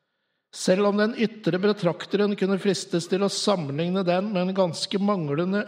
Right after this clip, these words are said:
ytre begavelse og skolering, som uten tvil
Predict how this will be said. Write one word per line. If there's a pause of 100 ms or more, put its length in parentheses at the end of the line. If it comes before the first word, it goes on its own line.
ytre
begavelse
og
skolering, (720)
som
uten
tvil